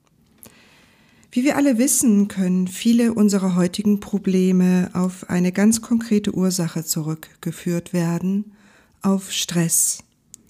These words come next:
Studien zeigen, dass zweiundsechzig Prozent der Deutschen das Leben heute als deutlich anstrengender und stressiger empfinden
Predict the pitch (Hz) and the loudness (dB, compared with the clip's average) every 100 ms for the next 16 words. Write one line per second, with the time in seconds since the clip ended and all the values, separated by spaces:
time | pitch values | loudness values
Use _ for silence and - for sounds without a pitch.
0 | _ _ _ _ _ _ - 226 233 285 | _ _ _ _ _ _ -4 0 2 2
1 | - 240 220 226 220 220 214 220 190 - | 0 2 2 2 2 2 0 -2 -2 -2
2 | - - - 220 285 285 247 - 220 226 | -4 -4 -2 0 0 -2 -4 -4 -8 -8
3 | - 202 208 185 160 151 - - - - | -4 -4 -2 0 0 -4 -6 -8 -8 -6
4 | 165 160 160 170 175 - 196 180 - 180 | -4 0 0 0 0 0 2 0 -2 -2
5 | 175 175 156 175 196 220 254 185 180 - | 0 -2 -2 0 0 -2 -4 -4 -6 -6
6 | - 170 180 180 165 165 - - - - | -2 -2 -2 -4 -6 -6 -8 -16 -20 -20
7 | _ _ - 190 247 - - 180 180 175 | _ _ 0 2 2 0 -2 -2 0 0
8 | 170 - 160 - 165 196 - 233 214 196 | -2 -4 -6 -6 -2 0 0 0 0 -2
9 | - 190 185 - 170 170 170 170 | -2 -6 -6 -6 -6 -6 -8 -8